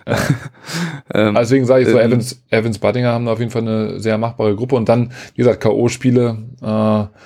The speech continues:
Speaker 1: sind dann eh nochmal immer was, äh, immer was anderes und Partain Benisch
Speaker 2: Ja.
Speaker 1: haben schon, äh, haben schon dann mit Diaz Alayo und George Andre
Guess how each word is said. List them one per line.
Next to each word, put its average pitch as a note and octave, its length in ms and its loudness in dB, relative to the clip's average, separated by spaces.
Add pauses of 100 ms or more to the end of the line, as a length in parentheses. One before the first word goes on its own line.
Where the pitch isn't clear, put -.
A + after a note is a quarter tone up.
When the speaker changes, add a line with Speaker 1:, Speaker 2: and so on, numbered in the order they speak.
(300)
Speaker 1:
sind A2+ 240 -2
dann G#2+ 140 2
eh A2 80 2
nochmal F#2+ 280 0
immer F#2 200 0
was, - 320 -2
äh, G2+ 240 -2
immer F#2+ 140 -2
was F2+ 140 -2
anderes G2 360 -4
und G#2 100 -2
Partain G2+ 380 0
Benisch A2 420 2
Speaker 2:
Ja. - 640 -16
Speaker 1:
haben B2+ 140 0
schon, B2+ 500 0
äh, - 60 -10
haben B2 800 0
schon B2 320 -4
dann A#2+ 180 -2
mit A2+ 200 -4
Diaz A#2 200 2
Alayo A#2 540 2
und A2+ 320 -6
George A2+ 320 2
Andre A2+ 400 2